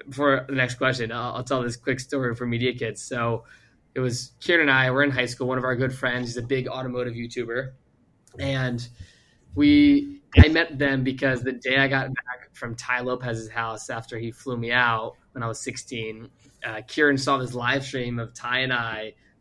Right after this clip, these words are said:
uh, on Instagram. And I was like, "Yeah, I'm sixteen. I'm from Virginia." Kieran reached out, invited me to this car show. We met Jeff. And then months later, Jeff reached out to Kieran and myself saying, "Hey, uh, Pennzoil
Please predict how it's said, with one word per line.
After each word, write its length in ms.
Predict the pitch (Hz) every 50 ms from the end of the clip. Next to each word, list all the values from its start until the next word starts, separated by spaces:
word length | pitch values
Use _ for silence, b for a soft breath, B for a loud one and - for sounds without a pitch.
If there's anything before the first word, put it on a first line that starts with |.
| _ _ _
uh, 180 | 131 117 113 117 -
on 60 | 127
Instagram. 680 | 139 170 175 - - 175 139 135 127 117 117 123 123 123
And 100 | 123 127
I 40 | 123
was 100 | 123 120
like, 80 | 151
"Yeah, 160 | 196 - 233
I'm 80 | 226 208
sixteen. 380 | 190 196 190 - 202 202 196 180
I'm 60 | 151
from 120 | 170 175 175
Virginia." 640 | 170 151 135 170 185 190 190 180 180 175 175 170 B B B B B B B B _ _
Kieran 260 | - - 190 190 180
reached 240 | 180 175 - - -
out, 300 | 170 165 165 165 156 147
invited 220 | 135 151 156 160
me 80 | 156 151
to 40 |
this 140 | 139 143 139
car 220 | - - 151 147 139
show. 260 | 135 151 147 143 139
We 80 | 139
met 240 | 139 143 156 - 147
Jeff. 380 | 131 127 143 139 139 139 135 135
And 100 | 135 135
then 100 | 135 135
months 280 | 135 147 147 143 -
later, 400 | - 143 143 143 131 127 120 123
Jeff 440 | 120 120 120 131 131 131 131 131 131
reached 240 | 139 135 127 - -
out 280 | 135 131 127 127 131 -
to 100 | - 120
Kieran 280 | - - 127 123 120
and 60 | 120
myself 520 | 120 120 117 117 117 - 113 113 127 131 -
saying, 160 | - 131 131
"Hey, 400 | 175 208 233 220 151 120 120 b b b b b b _ _
uh, 200 | 135 123 120 117
Pennzoil 920 | 120 - - - 170 185 190 170 165 160 151 143 135 135 135 131 127 131